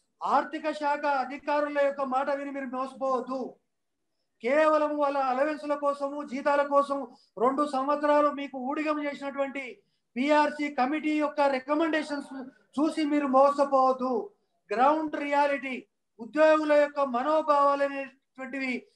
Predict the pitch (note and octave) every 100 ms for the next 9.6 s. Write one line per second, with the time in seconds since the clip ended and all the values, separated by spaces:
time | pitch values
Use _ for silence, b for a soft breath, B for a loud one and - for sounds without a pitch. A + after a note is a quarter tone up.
0 | _ A3 C4 B3 B3 C#4 C4+ C4 B3 A#3+
1 | B3+ C4+ C4 B3+ B3+ A#3+ A#3+ - B3+ A#3
2 | A#3+ A3 - _ _ _ _ _ A3 A#3
3 | D4+ D4 D4+ D4 D4 C#4+ B3+ C#4 - D4
4 | D4 C#4+ C#4 C#4 C#4 C#4 B3+ B3 B3+ D4
5 | C#4+ C4+ C4+ C#4 C#4 C#4 C#4 C4 - _
6 | _ _ A3+ B3+ D#4+ D#4 - C#4+ D4+ D4
7 | C#4+ C#4+ C#4 C#4 C4+ C4+ B3 A#3+ D4 D4+
8 | D4 C#4 C#4 C4 A#3+ D4 D#4+ D4 C#4 C#4
9 | C#4 C4+ C4+ C4 B3